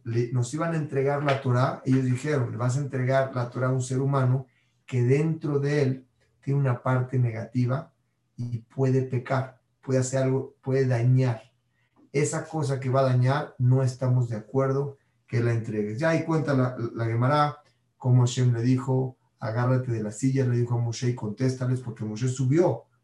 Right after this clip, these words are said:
a recibir la Torá y les dijo muy sencillo,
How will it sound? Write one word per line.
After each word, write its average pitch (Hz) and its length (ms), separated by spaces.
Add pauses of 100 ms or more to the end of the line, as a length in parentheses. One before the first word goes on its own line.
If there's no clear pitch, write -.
a 113 120
recibir 123 340
la 117 140
Torá 120 420 (760)
y 113 80
les 104 180
dijo 127 240
muy 120 180
sencillo, 123 640